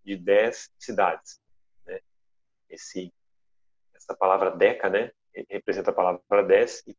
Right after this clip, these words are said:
polis, né, é, cidade. Como se fosse uma região metropolitana, e nós temos muito hoje, né?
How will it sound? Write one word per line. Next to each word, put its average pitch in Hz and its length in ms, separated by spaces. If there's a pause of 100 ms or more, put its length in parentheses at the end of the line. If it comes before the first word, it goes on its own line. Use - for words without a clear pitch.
polis, 101 380
né, 101 260
é, 92 240
cidade. 85 400 (480)
Como 135 160
se 135 60
fosse - 220
uma 135 100
região 113 480
metropolitana, 101 880 (520)
e 85 220
nós 92 140
temos 90 260
muito 92 380
hoje, - 100 (100)
né? 98 120